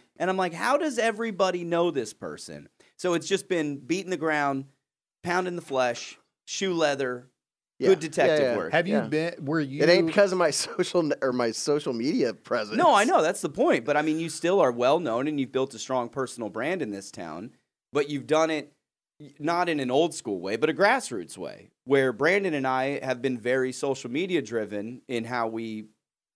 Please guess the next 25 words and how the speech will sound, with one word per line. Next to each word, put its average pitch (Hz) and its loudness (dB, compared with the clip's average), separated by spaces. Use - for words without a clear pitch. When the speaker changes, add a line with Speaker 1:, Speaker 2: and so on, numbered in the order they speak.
Speaker 1:
you 123 -4
know, 107 -4
and 113 -4
how 127 0
we 123 -4
have 117 -4
gotten 110 -2
known 120 0
for 120 2
our 120 4
respective 117 -4
industries 117 -8
or 110 -4
our 107 -2
respective 113 -8
categories. 85 -6
Speaker 2:
Hey, 139 2
man, 113 -4
there's 113 -14
one. 127 -14
Can 123 -20
I 127 -18
see 123 -18
this? 131 -20
Speaker 3:
Please. 113 -6